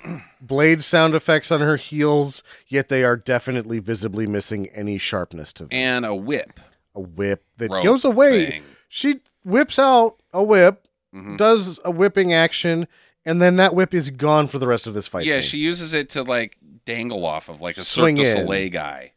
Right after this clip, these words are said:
Speaker 1: Yeah, she, like, Indiana Jones is over and tries to kick him with her blade sound effect that
Speaker 2: Uh-huh.
Speaker 1: isn't actually sharp. And then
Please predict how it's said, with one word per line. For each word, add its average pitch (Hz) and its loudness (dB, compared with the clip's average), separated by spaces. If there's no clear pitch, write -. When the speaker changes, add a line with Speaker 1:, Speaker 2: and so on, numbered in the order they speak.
Speaker 1:
Yeah, 110 -2
she, 123 -8
like, 117 -2
Indiana 135 0
Jones 117 -2
is 110 -6
over 107 -2
and 101 -4
tries 110 -6
to 95 -14
kick - -12
him 107 -4
with 95 -6
her 92 -8
blade 104 -4
sound 117 0
effect 120 -2
that 101 -6
Speaker 2:
Uh-huh. 104 -4
Speaker 1:
isn't 120 -4
actually 123 -4
sharp. 135 -2
And 120 -2
then 113 0